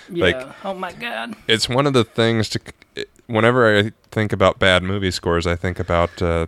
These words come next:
Speaker 2: the Fantastic Four reboot from twenty fifteen.
Speaker 1: Oh, yeah.
Speaker 2: And it was something that I, I, we thought of after watching the movie. It's like, there was no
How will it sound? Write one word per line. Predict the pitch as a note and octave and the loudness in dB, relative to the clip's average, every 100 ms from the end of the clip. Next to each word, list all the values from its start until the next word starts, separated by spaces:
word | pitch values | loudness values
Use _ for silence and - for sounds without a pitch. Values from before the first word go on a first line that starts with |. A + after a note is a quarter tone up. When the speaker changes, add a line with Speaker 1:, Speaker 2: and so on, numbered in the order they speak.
| - | -8
Speaker 2:
the | F2+ | -8
Fantastic | G2 F2+ F#2+ F#2 - - | -4 -2 0 -2 -2 -10
Four | - F2+ F2+ | -4 -2 0
reboot | F2+ F2+ F#2+ - | -2 0 -2 -2
from | F2 E2 | -8 -6
twenty | F#2 F2+ | -4 -4
fifteen. | - E2+ - F#2 F2+ D#2 D2+ - _ - | -2 -4 -4 -6 -6 -6 -10 -16 _ -12
Speaker 1:
Oh, | E3+ F#3 | -8 -6
yeah. | C#3+ D#3 - _ | -6 -10 -16 _
Speaker 2:
And | G#2+ G#2 | -4 -2
it | |
was | G#2 | 0
something | C3 B2 C3+ | 0 0 0
that | B2 G#2+ | -2 0
I, | G#2+ F#2+ _ _ _ _ - | 0 -2 _ _ _ _ -10
I, | G#2 A2 | -10 -6
we | G#2 | -6
thought | G2 G#2+ A2 A2+ | 0 4 4 4
of | G2+ | 4
after | F#2 F2+ E2+ | 2 2 -2
watching | E2+ E2+ - | -4 -4 -4
the | E2 | -4
movie. | G2 G#2+ | -2 0
It's | E2+ | -2
like, | F2 E2+ | -4 -2
there | G2 | -2
was | G2 A2 | -2 -2
no | A#2+ C3 A#2+ | -2 -2 -4